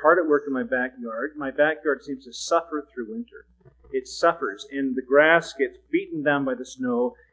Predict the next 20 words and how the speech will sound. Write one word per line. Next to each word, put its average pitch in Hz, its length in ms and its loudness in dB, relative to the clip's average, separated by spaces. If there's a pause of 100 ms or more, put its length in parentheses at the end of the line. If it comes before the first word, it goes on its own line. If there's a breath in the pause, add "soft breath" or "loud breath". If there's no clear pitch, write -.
and 131 140 -4
it 123 60 -4
gets 123 180 -10
beaten 151 380 -2
down 139 340 0
by 120 220 -4
our 117 200 -6
foot, 165 140 -4 (260)
uh, 120 120 -10 (120)
foot 160 180 -4
traffic 135 380 -4
back 127 240 -8
there. 123 320 -2 (340)
And 143 180 0
every 190 300 4
spring, 156 360 0
at 139 60 0
least 151 160 -6
for 143 60 -12
the 139 160 -2